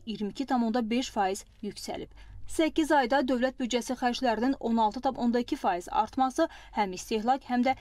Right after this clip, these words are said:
investisiya tələbinə təsir göstərib. İşğaldan azad edilmiş ərazilərdə iri miqyaslı bərpa işlərinin aparılması iqtisadi artımı dəstəkləməkdə davam edir.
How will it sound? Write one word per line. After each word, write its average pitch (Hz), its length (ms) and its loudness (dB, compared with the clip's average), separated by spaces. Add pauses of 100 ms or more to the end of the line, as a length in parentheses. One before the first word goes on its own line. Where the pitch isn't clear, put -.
(160)
investisiya 240 640 2
tələbinə 214 400 0
təsir 202 400 -4
göstərib. - 400 -8 (320)
İşğaldan 240 480 0
azad 233 320 0
edilmiş 220 400 0
ərazilərdə 214 640 2
iri 233 240 0
miqyaslı 226 480 0
bərpa 214 380 2
işlərinin 190 420 -2
aparılması 240 640 2 (240)
iqtisadi 220 560 0
artımı 247 320 0
dəstəkləməkdə 202 880 -4
davam 170 300 -4
edir. - 260 -10